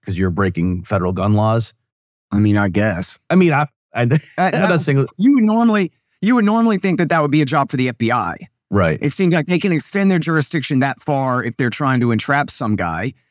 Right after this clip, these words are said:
Speaker 2: But is that their normal job? No, I don't think so.
Speaker 1: Well, so
Speaker 2: You know
Speaker 1: when,
Speaker 2: what I mean?
Speaker 1: when they're Bureau of Tobacco and Fire, uh, the firearms means, like, they're just supposed to collect revenue related to
Speaker 2: Well, yeah,
Speaker 1: firearms?
Speaker 2: I, yeah,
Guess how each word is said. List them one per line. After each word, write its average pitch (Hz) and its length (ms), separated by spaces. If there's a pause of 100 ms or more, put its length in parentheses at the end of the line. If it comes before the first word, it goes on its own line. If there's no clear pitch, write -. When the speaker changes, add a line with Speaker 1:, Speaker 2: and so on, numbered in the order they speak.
(340)
Speaker 2:
But 123 280
is 131 140
that 160 220
their 160 120
normal 139 440
job? 190 280
No, 156 120
I 135 60
don't 107 180
think 135 180
so. 87 240
Speaker 1:
Well, 196 300
so 214 120
Speaker 2:
You 190 40
know 180 60
Speaker 1:
when, 180 140
Speaker 2:
what 180 60
I 160 40
mean? 156 160
Speaker 1:
when 175 180
they're 165 100
Bureau 156 580
of 139 680
Tobacco 143 440
and 117 120
Fire, 131 380
uh, 113 120
the 113 100
firearms 131 480
means, 123 300
like, 117 120
they're 127 120
just 120 100
supposed 123 240
to 107 60
collect 110 480 (120)
revenue 131 680 (120)
related 123 580
to 110 140
Speaker 2:
Well, 120 120
yeah, 123 60
Speaker 1:
firearms? 151 360
Speaker 2:
I, - 60 (540)
yeah, 233 380